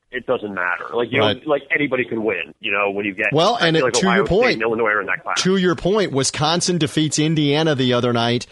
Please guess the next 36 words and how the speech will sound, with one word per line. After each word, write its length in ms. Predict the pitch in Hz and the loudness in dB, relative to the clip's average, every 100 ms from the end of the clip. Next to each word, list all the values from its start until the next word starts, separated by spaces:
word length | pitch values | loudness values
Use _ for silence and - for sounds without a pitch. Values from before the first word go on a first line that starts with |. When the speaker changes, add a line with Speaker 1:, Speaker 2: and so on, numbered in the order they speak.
| - - | -20 -6
Speaker 2:
at 100 | 113 | -2
home, 260 | 107 147 127 | 2 2 2
and 80 | 113 | 0
Wisconsin 440 | 110 127 131 117 | 0 0 0 0
played 160 | 135 123 | 0 0
'em 80 | |
very 200 | 110 127 | 0 0
tough 280 | 123 139 123 | 0 0 0
at 80 | 98 | -2
Bloomington 420 | 117 139 135 127 | 0 0 0 0
and 100 | 117 | 0
lost 220 | 117 123 - | 0 0 0
to 100 | 120 | 0
'em 60 | |
by 120 | 113 107 | 0 0
one 240 | 110 143 | 0 -2
point, 300 | - 107 110 | -2 -4 -4
but 100 | 113 | -4
this 140 | 104 | -6
was 80 | 107 | -6
the 100 | 107 | -4
rematch 380 | 110 131 131 - | -2 0 0 -2
game. 220 | 123 123 | -2 0
They 80 | 107 | -2
beat 180 | 113 113 | -2 -2
'em 80 | 110 | -2
in 80 | |
overtime, 520 | 120 120 107 117 113 101 - - _ | -2 -2 -2 -2 -2 -6 -14 -20 _
uh, 340 | 113 117 117 117 | -4 -2 -2 -4
the 240 | 110 123 | -2 -2
other 160 | 120 117 | -2 -2
night. 220 | 147 139 | -2 -4
And 140 | 123 | -4
this 180 | 147 185 | -4 -4
Illinois 540 | - 175 170 156 226 208 | -4 -2 0 0 0 -2
team 420 | 160 143 131 | 0 0 0